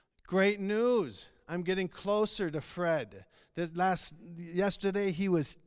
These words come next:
eating something out of my hand. So transformation can happen. Let's not be afraid of connecting with our neighbors. And I would say fear is the,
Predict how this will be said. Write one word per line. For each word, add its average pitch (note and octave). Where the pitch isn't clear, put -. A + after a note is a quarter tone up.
eating G#3+
something G#3
out F3
of E3
my C#3
hand. G#3+
So F#3
transformation G3+
can F3
happen. D3
Let's E3+
not G3
be F3+
afraid F3
of C3
connecting D3+
with B2+
our A#2
neighbors. G2
And E3
I F3+
would G3
say G#2+
fear F3
is D3
the, C#3